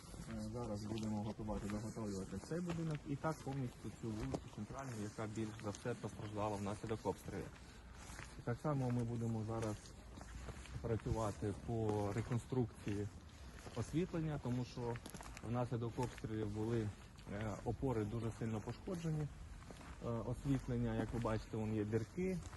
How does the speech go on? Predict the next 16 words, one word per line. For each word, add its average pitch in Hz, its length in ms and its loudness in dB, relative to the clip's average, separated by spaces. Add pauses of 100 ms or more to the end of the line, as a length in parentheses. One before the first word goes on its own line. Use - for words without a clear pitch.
Е, 120 40 2 (300)
зараз 113 300 4
ми 113 160 4
пройдемо 113 400 4 (100)
повністю 117 500 4
вже 104 240 2
зруйноване, 107 600 4 (100)
де 113 200 6 (300)
тримається 117 460 2
лише 113 260 0
на 110 160 2
одній 113 240 2
арматурі. 117 520 4 (460)
Це 131 140 6
несе 123 300 6
небезпеку 113 680 4